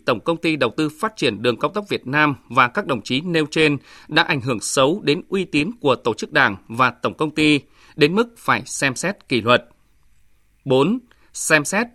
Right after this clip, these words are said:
thi hành kỷ luật Đảng ủy, Thanh tra Bộ Xây dựng và một số cá nhân liên quan đến các vi phạm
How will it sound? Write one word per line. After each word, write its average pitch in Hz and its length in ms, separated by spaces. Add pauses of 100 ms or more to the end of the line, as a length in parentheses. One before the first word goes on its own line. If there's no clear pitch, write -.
(140)
thi 190 120
hành 147 220
kỷ 131 200
luật 131 240
Đảng 127 240
ủy, 117 280
Thanh 170 160
tra 160 200
Bộ 127 140
Xây 160 160
dựng 139 180 (100)
và 127 140
một 120 180
số 139 280
cá 143 120
nhân 165 220
liên 151 260
quan 147 300 (120)
đến 139 220
các 214 220
vi 180 100
phạm 139 300